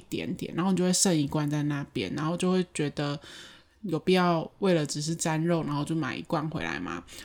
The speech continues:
推荐大家一个吃法，就是你可以，现在不是很夯那个什么生吐司吗？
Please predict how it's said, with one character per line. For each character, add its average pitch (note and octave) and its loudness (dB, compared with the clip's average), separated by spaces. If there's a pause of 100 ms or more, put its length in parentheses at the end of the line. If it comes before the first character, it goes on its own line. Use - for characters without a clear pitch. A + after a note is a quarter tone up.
(160)
推 - 12
荐 F#3+ 4
大 E3+ 2
家 D3+ 0
一 C#3+ -2
个 B2 -4
吃 E3 2
法， - -6 (340)
就 A#3 2
是 A3 6 (380)
你 F#3 0
可 G3+ 2
以， G3+ 0
现 A#3 6
在 A#3+ 8
不 G3 2
是 G3+ 4
很 F#3+ 4
夯 F3 0
那 F#3 4
个 F3 4
什 D#3+ 0
么 - -2
生 E3 0
吐 - 4
司 - -4
吗？ C3+ -10